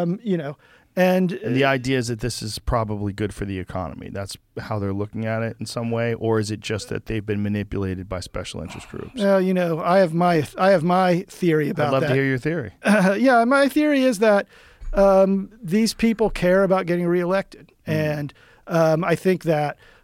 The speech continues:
Speaker 1: one of the things that helps them get reelected is getting a lot of money from fossil fuel companies. So I do
Speaker 2: Mm.
Speaker 1: think that drives it. I also do think that, um, being pro-fossil fuel in a primary in Texas is probably an advantage.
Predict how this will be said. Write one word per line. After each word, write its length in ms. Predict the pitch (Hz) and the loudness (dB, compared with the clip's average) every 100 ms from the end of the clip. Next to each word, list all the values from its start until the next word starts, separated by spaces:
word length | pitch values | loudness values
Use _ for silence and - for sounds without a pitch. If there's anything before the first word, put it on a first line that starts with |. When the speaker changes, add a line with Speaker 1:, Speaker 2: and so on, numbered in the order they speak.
| - | -20
Speaker 1:
one 440 | 381 277 156 175 190 | -20 -12 -2 2 2
of 80 | 185 | 2
the 60 | |
things 300 | 165 180 175 | 0 0 0
that 80 | 180 | 0
helps 180 | 160 170 | -2 -2
them 60 | 160 | -2
get 120 | 160 | -2
reelected 540 | 160 156 156 143 170 160 | -2 -2 -2 -4 -4 -4
is 140 | 135 | -6
getting 260 | 165 147 160 | -6 -6 -6
a 40 | |
lot 240 | 147 131 151 | -6 -6 -6
of 80 | 139 | -8
money 220 | 143 151 | -8 -10
from 160 | - 143 | -10 -10
fossil 320 | 143 143 156 | -10 -8 -8
fuel 180 | 165 180 | -8 -8
companies. 440 | 143 123 - - | -10 -16 -18 -12
So 100 | - | -6
I 60 | 151 | -4
do 120 | 180 | -2
Speaker 2:
Mm. 40 | 180 | -2
Speaker 1:
think 180 | 175 | -2
that 180 | 180 170 | 0 -2
drives 340 | 151 165 147 156 | 0 0 0 0
it. 60 | |
I 100 | 180 | 2
also 240 | 277 302 254 | 2 2 0
do 160 | 214 | 0
think 240 | 247 247 - | -2 -2 0
that, 260 | 208 170 - - - _ - | 0 0 -4 -20 -20 _ 0
um, 380 | 175 165 156 - _ _ 160 | 2 4 0 -8 _ _ -2
being 380 | 208 214 196 | 2 2 2
pro-fossil 920 | 165 - 208 208 196 - 175 175 - 160 | -2 0 4 4 4 0 -2 -2 -4 -8
fuel 640 | - 175 170 175 175 170 - | -6 0 4 4 4 2 0
in 100 | 160 | -6
a 40 | |
primary 680 | - - 190 190 180 170 165 | -6 -6 -4 0 0 0 -2
in 100 | 147 | -4
Texas 480 | - 151 - 160 135 | -8 -10 -8 -8 -8
is 100 | 127 | -10
probably 380 | - 165 151 156 | -6 -6 -6 -8
an 60 | 139 | -10
advantage. 640 | 123 131 123 - - | -12 -14 -16 -20 -20